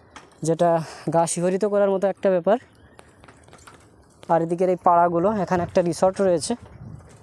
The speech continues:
তো ভালো লাগছে সুন্দরবন এটা এসে, সাইকেল নিয়ে ঘুরছি, পরিবেশটা অনুভব করছি, আলাদা একটা অনুভূতি কাজ করছে। মোটামুটি এই মুহূর্তে আর এক্সপ্লোর করার মতো অবস্থায় আমি নেই, মোটামুটি সন্ধ্যা প্রায় হয়ে গেছে। আর বুধবার বাজার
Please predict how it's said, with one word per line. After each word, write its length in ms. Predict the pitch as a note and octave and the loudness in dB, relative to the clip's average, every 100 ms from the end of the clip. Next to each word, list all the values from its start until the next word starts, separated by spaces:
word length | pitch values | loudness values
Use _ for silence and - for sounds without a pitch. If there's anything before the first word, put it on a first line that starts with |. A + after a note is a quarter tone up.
| - _ - - - | -20 _ -20 -20 -6
তো 260 | G#3 G3+ G#3+ | -2 0 -2
ভালো 220 | G3+ A3+ C#4+ | 2 4 6
লাগছে 360 | C4+ G#3 A3 C4+ - - - | 4 2 -2 -4 -10 -16 -4
সুন্দরবন 420 | G3+ G3+ G3+ G#3 | -2 0 0 0
এটা 140 | G3 | 2
এসে, 360 | G3 F3 - A#3 _ - - - - - - - | 2 0 -2 -6 _ -20 -20 -20 -20 -20 -20 -12
সাইকেল 360 | - F3+ E3+ F#3+ | -2 0 2 2
নিয়ে 120 | F#3+ | 2
ঘুরছি, 460 | E3 E3 - F#3+ F3+ | 0 -4 -2 -2 0
পরিবেশটা 480 | F#3 F3 F3 - F3 | 0 0 -2 0 0
অনুভব 260 | E3 F3+ - | 0 -2 -2
করছি, 400 | F#3 F3 G#3+ G3+ - - - | -2 -2 -4 -6 -10 -10 0
আলাদা 240 | F3+ G3 | 2 2
একটা 200 | F#3+ G3+ | 0 0
অনুভূতি 320 | F#3+ F3+ G3 | 0 0 0
কাজ 200 | F3+ E3 | 0 -2
করছে। 340 | - D3+ - A#3+ - - - - | -4 -4 -6 -10 -14 -20 -20 -2
মোটামুটি 380 | G3+ A3 A#3 A#3+ | 2 4 2 4
এই 80 | A#3 | 4
মুহূর্তে 420 | A3+ A3 B3+ B3+ | 2 2 4 6
আর 160 | A3+ A3+ | 6 4
এক্সপ্লোর 480 | G#3 - - A#3+ | 0 -2 0 2
করার 300 | B3 A3 A3 | 4 4 4
মতো 200 | G#3+ G#3+ | 2 2
অবস্থায় 480 | G#3+ G3+ - - G#3 | 2 0 0 2 2
আমি 120 | F#3+ | 2
নেই, 220 | F#3+ F#3 G#3+ - - | 2 0 -2 -8 -6
মোটামুটি 360 | F3 F3 F3 F#3+ | -2 -2 -2 -2
সন্ধ্যা 360 | F#3+ F#3 G3 | 0 2 0
প্রায় 280 | F#3 G3+ G3 | 0 2 2
হয়ে 180 | G3 A3+ | 2 4
গেছে। 300 | G#3+ F3+ C#4 - - - - - - | 4 2 -4 -4 -20 -20 -20 -18 -2
আর 160 | E3+ E3+ | 0 2
বুধবার 380 | F3 F#3+ A3 A3 | -2 0 2 4
বাজার 280 | F#3+ G#3 | 4 2